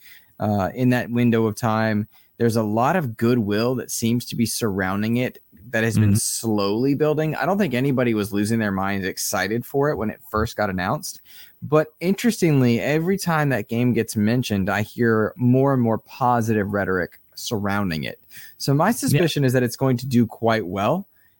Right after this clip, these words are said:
Speaker 1: uh, despite it being a remake. And there's more to see on that. There's so much time between now and its release that it could be like some of these remakes that have launched and they're very disappointing. Uh, but th-, there's a good chance that this game does,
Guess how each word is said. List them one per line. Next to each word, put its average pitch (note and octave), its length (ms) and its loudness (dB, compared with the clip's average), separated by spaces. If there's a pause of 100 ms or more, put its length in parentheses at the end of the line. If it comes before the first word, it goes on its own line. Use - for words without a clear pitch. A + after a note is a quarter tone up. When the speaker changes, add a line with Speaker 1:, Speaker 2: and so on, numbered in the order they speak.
(160)
Speaker 1:
uh, G2+ 380 0 (240)
despite D3 480 0
it A2+ 140 0
being A#2+ 400 4 (100)
a G#2+ 100 -2
remake. G#2 680 -2
And A2+ 460 0
there's A#2+ 240 2
more D#3+ 260 4
to D#3+ 80 2
see C#3+ 260 2
on B2+ 160 4
that. A#2+ 180 0
There's A2 180 -2
so D#3 180 -2
much E3 240 -2
time A#2 240 -2
between G#2 320 -2
now F#2+ 180 -2
and F2+ 80 -4
its F#2 160 -8
release G#2+ 440 0
that G2 240 -2 (420)
it D3+ 160 0
could E3+ 220 0
be D#3 140 4
like B2 200 2
some A3 160 -2
of A#3 100 2
these B2 140 2
remakes A2+ 320 2
that G#2+ 120 -2
have G2+ 100 -2
launched G#2 400 -2
and G#2 200 0
they're G2+ 120 0
very F#2+ 180 0
disappointing. G#2 680 -2 (380)
Uh, G2 180 -2
but B2+ 460 -2 (260)
th-, A#2 180 -14
there's C#3+ 440 0
a C3+ 40 2
good D3 280 2
chance C3+ 280 0
that G#2 100 -6
this A#2 180 0
game A2 260 0
does, G2 520 -2